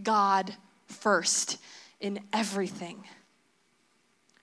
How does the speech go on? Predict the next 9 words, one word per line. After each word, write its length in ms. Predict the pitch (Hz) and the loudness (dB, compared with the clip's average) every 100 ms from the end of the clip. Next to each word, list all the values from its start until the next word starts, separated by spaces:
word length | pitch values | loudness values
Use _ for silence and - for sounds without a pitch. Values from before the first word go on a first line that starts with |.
| _ _ _ _ _ _ | _ _ _ _ _ _
And 160 | 240 247 | 0 4
when 160 | 247 254 | 4 4
we 140 | 247 | 4
seek 340 | 233 - 262 | 4 4 4
him 180 | 277 285 | 4 0
first, 460 | 277 240 240 262 - | 4 6 6 6 2
Jesus 400 | 233 240 262 262 | 4 6 4 4
literally 480 | 233 240 254 247 247 | 2 6 6 6 4
says, 260 | 247 240 | 6 4